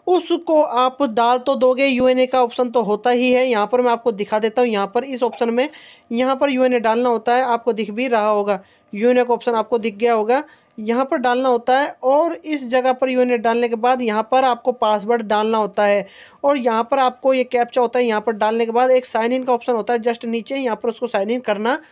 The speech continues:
होता है। तो दोस्तों, मैं, आ, जो आपको एक चीज़ बता रहा हूँ, इस पर आपको ध्यान देना है, क्योंकि अगर आप किसी कंपनी या संस्था में काम करते हो, नए हो आप,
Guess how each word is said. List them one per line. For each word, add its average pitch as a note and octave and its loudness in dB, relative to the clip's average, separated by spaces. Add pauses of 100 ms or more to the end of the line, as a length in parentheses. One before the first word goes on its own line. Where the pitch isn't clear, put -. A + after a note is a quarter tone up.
(240)
होता G#3+ -2
है। G#3+ 0 (240)
तो C#4 0
दोस्तों, D4 0
मैं, D#4+ 2
आ, D4+ 2
जो C#4+ 0
आपको C#4 0
एक C#4+ -2
चीज़ C#4 -4
बता A#3+ 0
रहा B3+ 2
हूँ, C#4+ 0
इस C4+ -4
पर - -2
आपको C4 0
ध्यान G#3 -2
देना C4 4
है, C4+ 2 (380)
क्योंकि D4+ 2
अगर D4+ 2
आप C#4 2
किसी C#4 -2
कंपनी C#4 0
या C#4 0
संस्था C4 0
में C4+ 0
काम B3 -2
करते B3+ 0
हो, C4 2
नए B3 2
हो B3+ 2
आप, A#3+ 2